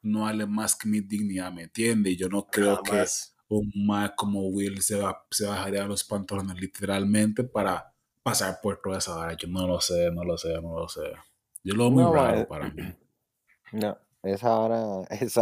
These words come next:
Speaker 3: vara es un despiche, negro. Por no hablar de lo de Will Smith, pero digamos, ese mae es un mae que si usted lo ve es un mae exitoso, etcétera. Ese mae incuestionable, mae, y lo único que usted le puede cuestionar, mae, son cosas ajenas al control del mae,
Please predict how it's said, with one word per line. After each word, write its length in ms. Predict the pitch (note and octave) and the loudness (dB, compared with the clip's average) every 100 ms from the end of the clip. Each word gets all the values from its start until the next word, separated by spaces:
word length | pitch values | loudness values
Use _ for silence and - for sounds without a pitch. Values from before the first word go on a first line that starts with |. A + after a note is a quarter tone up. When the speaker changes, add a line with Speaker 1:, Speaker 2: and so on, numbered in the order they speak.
| G#2 | 4
Speaker 3:
vara 160 | A2+ | 4
es 100 | G2 | 2
un 240 | G#2+ G2+ G#2+ | -2 -4 -2
despiche, 640 | A2+ - - F#3 - E3 | -2 -4 -2 -2 2 2
negro. 480 | D#3+ D#3 C3+ A2 - _ _ - - _ _ _ _ | 2 2 2 0 -4 _ _ -20 -20 _ _ _ _
Por 160 | G#2+ G#2+ | -2 2
no 120 | A2+ | 4
hablar 340 | B2+ C3+ C#3 | 6 6 6
de 100 | C#3 | 4
lo 120 | C#3 | 4
de 60 | B2 | 4
Will 300 | G#2 A2+ A#2+ | 4 0 -2
Smith, 280 | A#2+ D3 F3+ | -2 -4 0
pero 160 | A#2+ G2+ | 2 4
digamos, 480 | G2 G#2+ A#2+ G#2 G#2 | 4 4 4 0 0
ese 220 | G2 B2 | 0 2
mae 360 | A#2 A#2 A#2+ | 4 6 6
es 100 | A#2+ | 4
un 180 | B2 A2+ | 2 2
mae 260 | A#2 A#2 A#2 | 4 4 2
que 140 | - | -2
si 120 | G2 | -4
usted 200 | F2+ - | -4 2
lo 120 | G#2 G#2+ | 4 6
ve 100 | A2 | 4
es 120 | G#2 | 2
un 160 | A2 | 0
mae 160 | A2 A2 | 2 2
exitoso, 600 | G#2+ A#2 - A#2 A2+ A2+ | 0 -4 2 4 4 0
etcétera. 640 | - A#2 A2+ A#2 A2 A#2+ _ _ _ _ _ _ _ _ _ - - - _ | 2 2 4 2 2 -2 _ _ _ _ _ _ _ _ _ -20 -18 -20 _
Ese 100 | C#3+ | 2
mae 260 | D#3 D#3+ - | 2 2 2
incuestionable, 960 | B2 - B2 - A#2 A2+ C#3+ D#3 D#3 | 0 4 2 2 -2 2 2 2 0
mae, 280 | D3 C3 - | -2 -2 -2
y 100 | B2 | 2
lo 140 | A#2 A#2 | 6 6
único 320 | C#3+ D3 D3+ | 6 2 0
que 80 | B2 | -2
usted 180 | - | 4
le 120 | C3+ C3+ | 4 6
puede 200 | D3 C#3+ | 4 4
cuestionar, 600 | D#3 D3 B2+ B2+ C#3 C#3+ | 2 2 0 2 2 2
mae, 260 | C#3+ C3 | 2 2
son 200 | A#2 A#2+ | 2 0
cosas 380 | A#2 B2+ C3+ C3 | 2 0 0 0
ajenas 520 | B2 G#2+ A2+ B2 B2+ | 2 2 0 0 2
al 120 | B2 - | 0 0
control 460 | F#2+ F#2+ G#2 A2 | -4 0 2 4
del 240 | A2 G#2+ G#2 | 4 2 2
mae, 320 | G#2+ G#2+ | 2 0